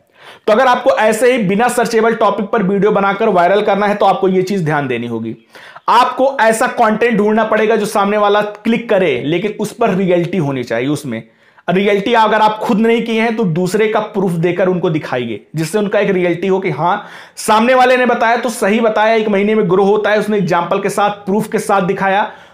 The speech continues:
तो उनका एक ट्रस्ट बनेगा। ट्रस्ट बनेगा तो व्यू आएंगे, साथ ही साथ सब्सक्राइबर भी आपके चैनल पर आएंगे, सब्सक्राइब करने वाले भी आएंगे, क्योंकि व्यू आना मेन चीज नहीं है, सब्सक्राइबर आना मेन चीज है। और सब्सक्राइब तभी लोग आपको करेंगे,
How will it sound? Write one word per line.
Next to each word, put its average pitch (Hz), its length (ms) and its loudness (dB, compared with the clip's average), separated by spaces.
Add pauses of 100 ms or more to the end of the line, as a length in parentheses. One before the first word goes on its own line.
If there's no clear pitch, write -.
(140)
तो 214 60 0
उनका 220 220 2
एक 277 200 0
ट्रस्ट 240 260 -2
बनेगा। 131 400 0
ट्रस्ट 220 520 -2
बनेगा 233 400 2
तो 262 180 -4
व्यू 247 340 0
आएंगे, 220 320 2
साथ 220 280 -2
ही 226 60 -2
साथ 220 340 -2
सब्सक्राइबर 202 540 0
भी 196 120 0
आपके 175 220 0
चैनल 139 280 -4
पर 135 160 -4
आएंगे, 135 200 -2
सब्सक्राइब 190 520 -2
करने 180 240 0
वाले 165 200 0
भी 147 120 -2
आएंगे, 123 320 -6 (580)
क्योंकि 208 200 0
व्यू 214 300 0
आना 247 240 2
मेन 240 220 0
चीज 233 200 -2
नहीं 233 140 2
है, 233 60 0
सब्सक्राइबर 202 540 0
आना 156 180 0
मेन 131 160 -4
चीज 120 220 -8
है। 120 60 -2
और 151 120 0
सब्सक्राइब 208 540 -2
तभी 208 180 2
लोग 208 200 2
आपको 190 240 0
करेंगे, 170 520 -2